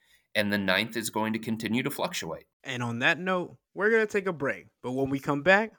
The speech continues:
Speaker 2: we are gonna talk about the culture of the Cavaliers. Before then, subscribe to Subtext,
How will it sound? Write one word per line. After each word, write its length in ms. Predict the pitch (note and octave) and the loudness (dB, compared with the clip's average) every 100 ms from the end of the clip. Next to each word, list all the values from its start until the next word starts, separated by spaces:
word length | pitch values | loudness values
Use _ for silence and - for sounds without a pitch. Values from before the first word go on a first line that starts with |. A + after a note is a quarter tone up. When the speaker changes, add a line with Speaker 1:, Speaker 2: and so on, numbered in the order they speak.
| _ | _
Speaker 2:
we 320 | A2+ A#2+ G#3+ | -2 4 8
are 100 | B3 | 8
gonna 280 | G3+ D#3+ E3 | 8 6 6
talk 340 | D#3+ - B2+ B2 | 6 4 4 2
about 360 | A#2+ A#2 - | 2 2 0
the 120 | A#2 - | -10 -8
culture 640 | - - D#3 - G#2+ F#2+ - _ _ _ | 0 4 4 4 -4 -6 -10 _ _ _
of 160 | A#2 A#2 | -6 -4
the 80 | A2+ | -6
Cavaliers. 720 | - A2 A2 A2+ F2 - - _ | 4 4 4 -4 -8 -12 -18 _
Before 340 | - - G3 G3+ | -10 6 8 10
then, 280 | G3 G3+ G3 _ | 8 6 -2 _
subscribe 640 | - C3+ C3 - D#3+ F#3 G3 | -4 -4 -4 0 2 2 0
to 60 | |
Subtext, 640 | G3 D#3 B2 - B2 - | -2 -2 -2 -2 -4 -6